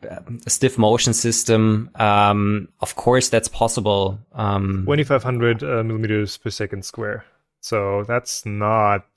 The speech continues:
Speaker 2: crazy accelerations. That is
Speaker 1: No,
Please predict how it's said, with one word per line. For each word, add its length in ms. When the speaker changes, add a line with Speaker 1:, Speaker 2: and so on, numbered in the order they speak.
Speaker 2:
crazy 420
accelerations. 760
That 160
is 260
Speaker 1:
No, 360